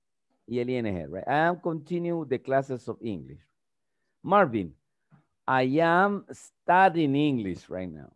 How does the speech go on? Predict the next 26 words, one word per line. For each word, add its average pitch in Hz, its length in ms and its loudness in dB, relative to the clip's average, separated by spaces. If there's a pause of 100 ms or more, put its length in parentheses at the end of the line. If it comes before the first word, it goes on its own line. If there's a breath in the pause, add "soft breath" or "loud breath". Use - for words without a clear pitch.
(400)
Ok, 139 320 -6
I 104 300 -2
am 117 580 2
studying. 87 340 -10
Le 92 80 -8
faltó 107 280 -6
el 123 80 -6
verbo 131 300 -2
to 147 200 -14
be 180 240 -6
y 131 200 -2
el 117 120 0
I 139 180 0
N 131 180 0
G 120 220 -2
aquí 76 280 -12
a 80 60 -10
Marvin, 78 380 -10
right? 175 300 -8 (1080)
Y 175 140 -4
aquí, 208 460 -2
I 156 160 6
am 165 160 2
watching 180 440 2
horror 170 340 0
movies. 160 720 -4